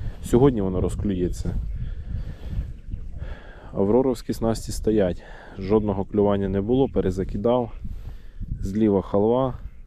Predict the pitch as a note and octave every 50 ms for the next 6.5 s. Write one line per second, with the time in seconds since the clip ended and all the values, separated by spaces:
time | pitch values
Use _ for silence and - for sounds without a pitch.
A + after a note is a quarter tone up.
0 | - - - - - - - - F#2+ G2+ G#2+ G#2 G#2 G2 G2 F#2+ - - - -
1 | - - - - G2+ G#2 G2+ G2 F#2 F2+ F2 - - F2+ F#2+ G2+ - - B2+ -
2 | - G#2+ F2+ F2 E2+ F2 - - - - - - - - - - - - - -
3 | G2+ G#2+ G#2 G#2+ G#2 - - A#2 A2 A2 G2+ - - - G2+ G2+ G2+ G2+ G2+ G2
4 | - - G2+ - - - G2 - F2+ - G#2 G2+ - - A#2+ A2 G#2 G2 F2+ F#2
5 | F2+ F#2 F#2+ G2 G2+ G2 - - G2+ G2+ F2+ G#2 G2+ F#2+ F#2 - - F#2+ F#2 F2+
6 | F2+ F2+ F#2 F2+ F2+ F#2 F#2 G2+ G#2+ G#2+